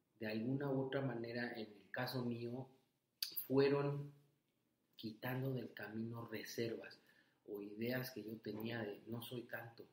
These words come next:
a lo mejor puedo más adelante consumir, a lo mejor yo no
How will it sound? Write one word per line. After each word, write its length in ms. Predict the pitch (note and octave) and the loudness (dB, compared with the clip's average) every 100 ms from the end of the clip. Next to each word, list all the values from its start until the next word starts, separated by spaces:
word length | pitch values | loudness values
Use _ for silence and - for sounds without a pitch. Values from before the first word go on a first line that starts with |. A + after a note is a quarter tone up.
| _ _ _ - | _ _ _ -6
a 80 | A#2 | 0
lo 120 | A#2+ | 0
mejor 440 | A#2 A#2 C3+ C3 - | 0 0 -2 -2 -2
puedo 360 | B2+ B2 G#2+ - - _ _ _ | -2 0 -2 -10 -20 _ _ _
más 240 | - A2+ A#2 | -10 -6 -6
adelante 540 | A#2+ G#2+ G#2+ A2+ - | -8 -10 -10 -10 -10
consumir, 480 | - G2 - - - - - | -12 -18 -18 -18 -18 -20 -6
a 60 | |
lo 60 | A2+ | -2
mejor 300 | B2 - C3 | 0 2 2
yo 120 | C3+ | 4
no 500 | C3+ C3+ C#3 C#3 - | 4 4 2 0 -8